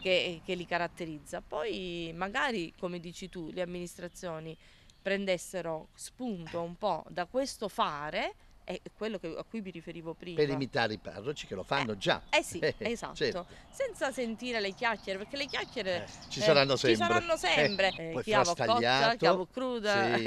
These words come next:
Speaker 1: <laughs> come
Speaker 2: sì, sì,
Speaker 1: diciamo,
Speaker 2: sì,
Speaker 1: no?
Speaker 2: sì, sì.
Speaker 1: Poi ci sono tutte queste, mm,
Speaker 2: Le
Speaker 1: eh,
Speaker 2: contrade,
Speaker 1: contrade,
Speaker 2: le, le, le
Speaker 1: eh, ognuno vuole il proprio nucleo, è rispettabilissimo perché sono grandi, a volte sono dei territori ancora più coesi rispetto il, il
Speaker 2: Assolutamente.
Speaker 1: centro, eh.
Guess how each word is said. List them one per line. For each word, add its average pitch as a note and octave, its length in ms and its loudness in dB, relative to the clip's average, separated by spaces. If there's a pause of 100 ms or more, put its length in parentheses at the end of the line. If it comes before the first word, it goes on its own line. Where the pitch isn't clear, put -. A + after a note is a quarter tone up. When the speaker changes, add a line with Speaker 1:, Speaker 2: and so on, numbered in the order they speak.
Speaker 1:
<laughs> F#3+ 40 -10
come B3 140 -2
Speaker 2:
sì, A3+ 60 0
sì, G#3 80 -4
Speaker 1:
diciamo, F3+ 300 0
Speaker 2:
sì, B3+ 60 2
Speaker 1:
no? C#4+ 120 2
Speaker 2:
sì, - 0 - (140)
sì. F2+ 80 -10 (280)
Speaker 1:
Poi B3+ 220 0
ci G#3+ 100 -8
sono F3 140 -8
tutte E3+ 340 -10
queste, E3+ 800 -2
mm, D#3 200 -12 (720)
Speaker 2:
Le A#2+ 120 -6
Speaker 1:
eh, - 40 -4
Speaker 2:
contrade, A#2+ 440 2
Speaker 1:
contrade, A3+ 640 6
Speaker 2:
le, A#2 160 2
le, A2+ 220 0
le F#3 500 4
Speaker 1:
eh, F3+ 80 0
ognuno A#3 520 0
vuole G#3+ 280 2
il G3 100 -2
proprio F#3+ 280 -4
nucleo, F#3 600 0 (200)
è G3 420 4
rispettabilissimo G#3 1300 -4
perché F#3+ 300 -6
sono F#3+ 240 -6
grandi, G3 480 -4
a F3 100 -2
volte G3+ 400 -4
sono F#3 240 -6
dei F3+ 140 -4
territori F#3+ 540 -6
ancora A#3 340 -6
più - 180 -14
coesi G3 380 -4
rispetto F3 500 -10
il, E3+ 120 -8
il E3 260 -8
Speaker 2:
Assolutamente. E3+ 800 -2
Speaker 1:
centro, A3 100 -2
eh. A3 180 2